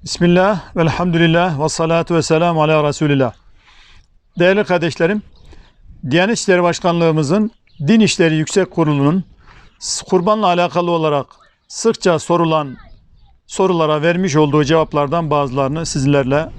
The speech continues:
paylaşmak istiyorum. Kurbanın hükmü nedir? Kurban, insanlık tarihi kadar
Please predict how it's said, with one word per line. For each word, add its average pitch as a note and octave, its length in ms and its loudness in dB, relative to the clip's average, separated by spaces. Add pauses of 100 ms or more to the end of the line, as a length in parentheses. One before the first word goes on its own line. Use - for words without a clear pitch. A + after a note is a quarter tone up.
paylaşmak D#3 460 -2
istiyorum. A#2 300 -4 (920)
Kurbanın A3 420 0
hükmü G3+ 480 0 (120)
nedir? F3 540 0 (920)
Kurban, G3 460 0 (840)
insanlık G3 520 0
tarihi F#3+ 420 0
kadar E3 500 -4